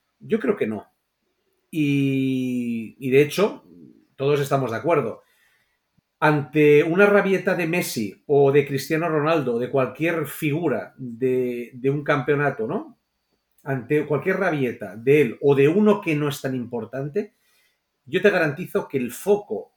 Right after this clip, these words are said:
la manera con que lo tratas, no es equitativa entre los jugadores. Y yo entiendo que es normal, porque al final, oye, el, esos son los que te marcan la diferencia entre ganar ligas o no. Y al final una empresa está para ganar resultados. No es una O N G. Si hablamos de O N G, te lo compro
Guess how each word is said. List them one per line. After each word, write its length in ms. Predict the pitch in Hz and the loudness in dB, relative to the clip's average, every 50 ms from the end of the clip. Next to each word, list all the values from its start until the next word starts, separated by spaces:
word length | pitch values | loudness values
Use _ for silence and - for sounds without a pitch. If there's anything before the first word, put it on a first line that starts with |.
| _ _ | _ _
la 240 | - 156 151 143 135 | -6 -2 -2 0 0
manera 300 | 135 143 156 185 196 202 | 0 -2 -2 0 0 -2
con 180 | 190 170 151 135 | -2 -4 -6 -4
que 100 | - 147 | -4 -2
lo 140 | 139 131 127 | -2 -2 -2
tratas, 440 | 165 170 - 202 180 - - - - | -2 -4 -2 -4 -6 -8 -10 -10 -6
no 280 | 147 143 147 151 160 | -4 -2 -2 -2 -2
es 160 | 160 151 151 - | -2 -2 -4 -6
equitativa 800 | 135 - - 117 110 123 107 - 127 127 120 139 151 - _ _ _ _ _ _ _ _ | -8 -8 -10 -10 -8 -8 -8 -6 -6 -6 -6 -6 -8 -10 _ _ _ _ _ _ _ _
entre 300 | - 131 123 117 113 117 | -2 -2 -2 -2 -4 -6
los 160 | 104 104 104 - | -6 -6 -8 -8
jugadores. 720 | - 104 98 95 95 92 87 85 82 - - _ _ _ _ _ _ _ _ _ _ _ _ - | -8 -8 -8 -8 -10 -14 -16 -16 -20 -20 -20 _ _ _ _ _ _ _ _ _ _ _ _ -12
Y 160 | 180 160 156 | -8 -4 -2
yo 80 | 226 | -2
entiendo 380 | 254 226 208 233 233 208 202 160 | -2 -2 -2 0 2 2 2 2
que 60 | 170 | 0
es 120 | 165 - 139 | -2 -2 -2
normal, 680 | 135 131 123 110 113 131 147 147 120 101 92 92 - - | -2 -2 -2 -2 -2 -2 0 0 0 -2 -6 -10 -10 -8
porque 200 | 131 120 110 135 | -8 -4 -4 -4
al 80 | 135 | -4
final, 300 | 135 147 147 175 185 185 - | -4 -4 -4 -4 -4 -4 -4
oye, 340 | 175 170 147 131 113 104 - | -4 -4 -2 -2 -4 -4 -4
el, 500 | 139 139 131 131 131 131 127 123 123 117 - | -2 -2 0 0 0 -2 -2 -4 -6 -6 -8
esos 240 | 180 160 - 220 - | -8 -6 -6 -6 -4
son 100 | 185 165 | -2 -2
los 140 | 160 - - | -2 -2 -2
que 80 | 151 | -2
te 100 | - 165 | -2 0
marcan 300 | 135 139 139 - 147 135 | 0 -2 0 0 0 0
la 40 | 131 | 0
diferencia 460 | 123 117 - - 123 135 135 139 151 | 0 -2 -4 -4 -4 -4 -2 -2 -4
entre 220 | 135 113 110 123 113 | -4 -4 -4 -4 -4
ganar 280 | 107 113 123 120 104 | -4 -4 -6 -6 -6
ligas 360 | 113 123 127 113 113 104 - | -6 -6 -6 -6 -8 -10 -10
o 40 | 104 104 | -10 -12
no. 200 | 107 101 - _ - | -12 -12 -14 _ -10
Y 80 | 156 | -8
al 80 | 180 175 | -8 -6
final 220 | - 214 185 185 | -4 -2 -2 0
una 120 | 220 226 170 | 0 0 -2
empresa 240 | 127 - 151 165 175 | -2 -4 -6 -6 -6
está 220 | - - 151 151 | -6 -6 -6 -4
para 180 | 156 147 131 104 | -2 -2 -2 -4
ganar 240 | 104 104 113 123 | -4 -6 -8 -8
resultados. 760 | 123 131 - - 98 - - - 123 151 156 - - - _ _ _ _ _ _ _ _ | -10 -10 -12 -12 -16 -14 -12 -10 -10 -10 -10 -12 -16 -20 _ _ _ _ _ _ _ _
No 160 | 117 123 151 180 | -8 -6 -6 -6
es 120 | 180 - | -4 -4
una 220 | 196 175 156 135 | -4 -2 0 0
O 80 | 123 120 | -2 -2
N 160 | 117 110 98 - - | -6 -10 -12 -10 -6
G. 220 | 139 131 104 - - | -6 -6 -6 -8 -12
Si 140 | - - | -10 -8
hablamos 320 | 131 156 208 240 269 196 156 | -6 -4 -4 -2 -4 -4 -2
de 60 | 170 | -2
O 20 | |
N 120 | 151 151 135 | -2 -4 -4
G, 300 | - - 190 202 196 - | -4 -6 -8 -8 -6 -6
te 80 | 147 | -4
lo 140 | 127 120 104 | -4 -4 -2
compro 580 | - 143 135 113 - 113 120 123 117 117 107 | -2 -4 -4 -4 -6 -8 -6 -6 -6 -6 -8